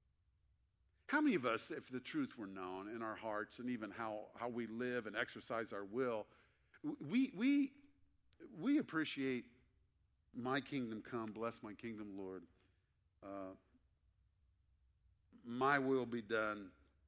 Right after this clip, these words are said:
and help my name to be great." And the Lord's Prayer turns that all the way around. Whose empire are we building? How much are you investing in your kingdom?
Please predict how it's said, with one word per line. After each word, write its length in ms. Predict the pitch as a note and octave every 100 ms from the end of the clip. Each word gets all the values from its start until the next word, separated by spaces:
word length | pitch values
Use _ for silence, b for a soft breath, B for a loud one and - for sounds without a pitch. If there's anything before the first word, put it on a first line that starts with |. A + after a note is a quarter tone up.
| _ _ _ _ -
and 300 | A2 G#2 G2+ A2+ -
help 140 | C#3 C#3
my 160 | A#2
name 260 | A2 B2 A#2+
to 60 | G#2+
be 100 | G#2
great." 320 | A2 C#3 A2+ - - _ _ _ _ _ _ _ _ _ _
And 260 | D3 C#3+ C3+
the 260 | B2+ B2 B2+ D3+
Lord's 240 | E3 D#3
Prayer 460 | - D3 C3+ C3 A#2+ - _ _ - - -
turns 180 | C3 A#2+
that 120 | A#2+
all 140 | A#2 A#2
the 60 |
way 120 | A2+
around. 320 | A2+ G#2 G2+ F#2 _ _ _ _ _ _ _ _ _ _ _ _
Whose 300 | - A#3 E3
empire 480 | F3 D#3+ - C3 B2 C3+
are 120 | C3
we 120 | B2+
building? 440 | A#2+ C3+ B2+ G#2+ F#2+ - _ _ _ _ _ _ _ -
How 120 | D#3
much 240 | D3 D#3+ E3+
are 60 |
you 160 | D3 D#3
investing 580 | C#3+ E3 F3 - E3 E3
in 180 | D#3+ D3
your 200 | D3 G3
kingdom? 480 | - E3+ C#3 A2+